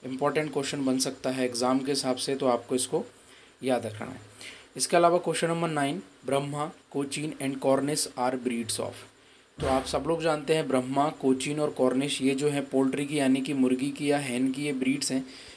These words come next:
एग्जाम में आती हैं तो आपको इनको याद रखना है। इसके अलावा पूछ रहा है वर्ल्ड ओजोन डे, सोलह अक्टूबर को वर्ल्ड फूड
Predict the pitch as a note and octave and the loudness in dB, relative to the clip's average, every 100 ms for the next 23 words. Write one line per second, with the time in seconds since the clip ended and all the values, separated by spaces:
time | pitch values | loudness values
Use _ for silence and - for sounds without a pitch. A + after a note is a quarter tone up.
0 | - C3+ - C#3+ C#3 D3 D3 C3 C3 C#3 | -8 -4 0 2 2 2 4 2 2 -4
1 | C3+ C3 A#2+ - B2 A#2+ B2 B2 C3+ C#3+ | 0 2 2 0 -4 2 4 4 2 -2
2 | C3+ C3 C#3+ - - - - C#3 - E3+ | -2 -2 -4 -10 -18 -18 -14 -10 0 2
3 | D#3+ D#3+ E3 - - D3 D3 E3 D#3+ D#3 | 6 6 4 0 -4 -8 0 0 2 0
4 | C3 C#3+ D#3+ - C#3 C3+ C#3 C3+ A#2+ G2 | 4 4 4 0 0 2 2 2 0 -4
5 | - - - - _ _ _ _ _ _ | -8 -18 -20 -20 _ _ _ _ _ _
6 | _ _ _ _ _ - D#3 D#3 F3+ D3+ | _ _ _ _ _ -6 0 4 4 4
7 | - F3+ E3+ E3 F#3+ E3+ C#3+ D3 D#3 - | 0 0 2 4 4 4 6 6 4 2
8 | - - - _ _ - - D3+ D#3 | -2 -14 -16 _ _ -12 -4 -2 -2